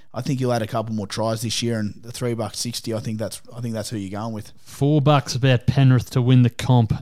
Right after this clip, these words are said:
Speaker 2: and three dollars sixty, Nathan Cleary to be the leading point scorer in the N R L. Just to wrap up the other three clubs, Sammy likes Newcastle to miss the eight and Greg Marzhew to score the most tries for the Knights. He likes the Cowboys, two dollars fifty to finish in the top four.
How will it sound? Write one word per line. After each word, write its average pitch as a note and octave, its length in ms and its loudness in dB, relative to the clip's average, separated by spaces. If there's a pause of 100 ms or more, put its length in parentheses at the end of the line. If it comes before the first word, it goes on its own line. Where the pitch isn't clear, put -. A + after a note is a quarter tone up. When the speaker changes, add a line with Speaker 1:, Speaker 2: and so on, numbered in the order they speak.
(140)
Speaker 2:
and A2+ 340 4
three C#3+ 280 4
dollars C3+ 260 6
sixty, - 400 4
Nathan B2 380 4
Cleary A#2+ 720 4
to - 100 -2
be A#2 80 4
the A2 80 6
leading B2+ 300 6
point C3 240 4
scorer A#2+ 320 2
in B2+ 160 4
the B2 100 6
N A#2 120 4
R A2+ 200 6
L. A2 140 4
Just - 200 2
to C#3 80 2
wrap C#3 200 6
up C#3+ 160 2
the C3+ 100 6
other C#3 160 8
three C3+ 320 2
clubs, B2+ 480 2 (520)
Sammy E3+ 280 8
likes D3+ 240 6
Newcastle D#3+ 480 6
to C3+ 80 8
miss C#3+ 220 8
the C3 160 6
eight C3+ 180 6
and C3 100 6
Greg C#3 260 6
Marzhew B2 580 8
to G#2+ 80 8
score A#2+ 280 2
the A2 60 4
most A2 360 4
tries A#2 480 4
for A#2 280 0
the G#2+ 80 2
Knights. G#2+ 320 0
He A#2+ 80 0
likes G#2+ 300 0
the A#2+ 80 -8
Cowboys, A2+ 640 0
two B2 240 2
dollars G#2+ 260 4
fifty G#2+ 380 -2
to F#2+ 80 -4
finish G#2+ 340 -2
in A2 80 2
the G2+ 80 0
top - 300 -4
four. G#2+ 380 2